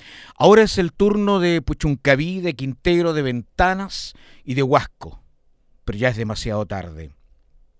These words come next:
El menú a la carta en Chile, al parecer, trae sulfato, nitrato, arsénico, plomo o carbón. Es parte del menú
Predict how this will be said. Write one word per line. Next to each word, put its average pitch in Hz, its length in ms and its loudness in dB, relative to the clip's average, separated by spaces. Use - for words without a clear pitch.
El 180 140 2
menú 226 560 4
a 131 60 -4
la 143 140 2
carta 208 320 2
en 165 120 -2
Chile, 202 680 -2
al 135 160 -4
parecer, 175 640 -2
trae 160 280 4
sulfato, 175 720 0
nitrato, 165 600 2
arsénico, 170 680 -2
plomo 175 380 0
o 147 80 -2
carbón. 117 640 -4
Es - 720 -2
parte 190 340 4
del 165 160 2
menú 160 460 0